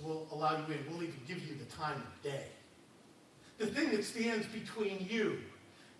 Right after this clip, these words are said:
and the future you know you were created to have is this monumental test. Here's the problem. You're a goof off. You skip class a lot. Instead of studying, you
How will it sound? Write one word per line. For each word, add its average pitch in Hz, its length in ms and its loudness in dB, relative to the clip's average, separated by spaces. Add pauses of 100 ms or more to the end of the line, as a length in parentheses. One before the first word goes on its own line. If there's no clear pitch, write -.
and 196 560 4
the 208 80 6
future 208 640 2
you 208 240 2
know 185 280 6 (240)
you 220 100 2
were 208 140 4
created 202 540 0
to 175 60 -8
have - 420 2 (920)
is 196 260 2
this 175 360 2 (180)
monumental 170 640 4 (100)
test. - 300 -2
Here's 170 140 -4
the - 100 -14
problem. - 320 -4 (1500)
You're 147 160 -8
a - 40 -10
goof 170 260 -6 (180)
off. - 80 -20 (1300)
You 165 120 0
skip - 460 -2
class 165 480 -2
a 214 40 -2
lot. 208 340 -6 (1500)
Instead 220 360 2
of 208 80 4
studying, 196 840 0
you 165 100 -4